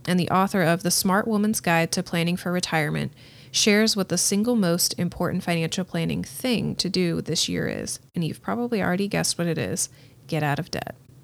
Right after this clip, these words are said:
Retirement is a loaded word. How can women push past the fear and uncertainty associated with retirement? You're so right. Retirement is a loaded word, loaded with emotion,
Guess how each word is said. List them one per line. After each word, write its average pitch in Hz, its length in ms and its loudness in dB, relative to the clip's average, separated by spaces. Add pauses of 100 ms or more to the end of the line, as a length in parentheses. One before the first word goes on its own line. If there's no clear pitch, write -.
(1200)
Retirement 294 600 0
is 180 120 2
a 180 80 4
loaded 165 400 4
word. 151 400 -2 (240)
How 240 220 2
can 302 200 0
women 185 360 4
push - 420 -2
past 175 480 0
the 165 120 0
fear 170 500 -2
and 170 100 0
uncertainty 165 640 0
associated 156 680 0
with 156 200 -4
retirement? - 720 -4 (720)
You're 185 160 0
so 180 320 4
right. 147 260 2
Retirement 190 840 2
is 180 300 4
a 165 60 2
loaded 151 320 0
word, 85 320 -6 (540)
loaded - 280 2
with 107 140 -6
emotion, 202 800 2